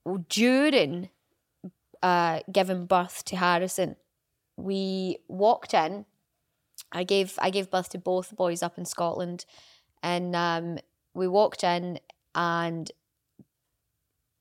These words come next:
obviously me and James together, and the, the midwife showed us into the room, and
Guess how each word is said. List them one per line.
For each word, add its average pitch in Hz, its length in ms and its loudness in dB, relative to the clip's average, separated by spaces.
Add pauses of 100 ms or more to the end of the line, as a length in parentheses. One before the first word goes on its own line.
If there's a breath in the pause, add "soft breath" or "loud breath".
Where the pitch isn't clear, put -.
obviously 180 300 -4
me 175 140 -4
and 190 100 -6
James 196 240 -2
together, 180 400 0
and 175 260 -2
the, 165 220 -2
the 175 80 -8
midwife 180 400 -2
showed 185 260 -2
us 185 80 -8
into 185 220 -2
the 196 100 -4
room, 180 340 0 (640 soft breath)
and 170 560 0